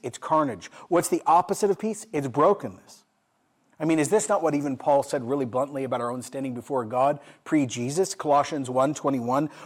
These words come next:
"Once we as human beings were alienated from God and we were enemies." Wow, "enemies in our minds because of our evil behavior." But now, if you've embraced Jesus, we're no longer an enemy of God. We're a friend of God because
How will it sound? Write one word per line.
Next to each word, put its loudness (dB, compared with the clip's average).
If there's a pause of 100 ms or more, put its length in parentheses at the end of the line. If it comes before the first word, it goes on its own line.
(120)
"Once 2
we 4
as 2
human 2
beings 0
were 0
alienated 4
from 0
God 4 (240)
and 0
we 4
were 2 (120)
enemies." 2
Wow, 2 (100)
"enemies 2 (120)
in 2
our 6
minds 2
because -2
of -2
our 4
evil -2
behavior." -6 (800)
But 2
now, 4
if -4
you've 2
embraced 2
Jesus, -4
we're 4
no 4
longer 4
an 0
enemy 0
of -4
God. 4 (220)
We're 4
a 4
friend 2
of 2
God 4 (200)
because 0